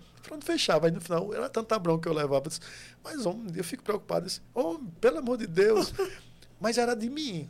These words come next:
Speaker 1: uma necessidade de abençoar, sabe? De me preocupar com o ser humano.
Speaker 2: Como tava a fé, a espiritualidade nesse tempo?
Speaker 1: Não,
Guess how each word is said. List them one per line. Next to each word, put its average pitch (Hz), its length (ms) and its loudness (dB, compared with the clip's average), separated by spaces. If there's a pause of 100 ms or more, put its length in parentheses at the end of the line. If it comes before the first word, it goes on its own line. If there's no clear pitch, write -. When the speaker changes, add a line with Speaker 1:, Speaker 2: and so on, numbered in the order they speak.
(280)
Speaker 1:
uma 143 140 -6
necessidade 170 640 2
de 156 60 4
abençoar, 120 540 -2 (440)
sabe? 127 260 -4
De 127 100 -6
me 135 120 -2
preocupar 131 480 0
com 123 100 -8
o - 20 -6
ser 131 200 0
humano. 113 320 -8
Speaker 2:
Como 190 320 -4
tava 131 360 -2
a 107 60 -2
fé, 95 460 -4
a 98 60 0
espiritualidade 92 840 -8
nesse 95 180 -12
tempo? 80 240 -14 (720)
Speaker 1:
Não, 269 300 -4